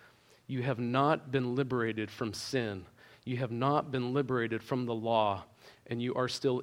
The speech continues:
in it. And there will come a day of judgment by which God will judge you by your works. And if you are judged by your own works, it will fall woefully short.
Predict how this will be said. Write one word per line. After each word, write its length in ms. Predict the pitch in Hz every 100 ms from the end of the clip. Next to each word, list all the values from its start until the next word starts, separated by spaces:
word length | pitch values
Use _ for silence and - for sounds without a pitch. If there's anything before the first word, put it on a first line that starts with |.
| -
in 180 | 123 104
it. 240 | 101 - - _ _ -
And 120 | 131
there 120 | 131
will 200 | 123 143
come 180 | 147 165
a 60 | 143
day 160 | 131
of 120 | 127 110
judgment 540 | 110 120 104 113 113
by 120 | 117
which 280 | 113 110 110
God 300 | 131 131 139
will 100 | 131
judge 420 | 117 107 139 110
you 140 | 113 117
by 240 | 120 123
your 380 | 117 110 127 127
works. 400 | 117 113 - -
And 100 | 127
if 160 | 117
you 100 | 151
are 120 | 175 139
judged 360 | 123 139 117
by 140 | 131 131
your 340 | 123 143 139
own 220 | 135 131
works, 340 | 120 117 113 -
it 160 | 143 143
will 140 | 135
fall 340 | - 127 123
woefully 680 | 104 110 139 143 - 117 113
short. 460 | - 104 98 -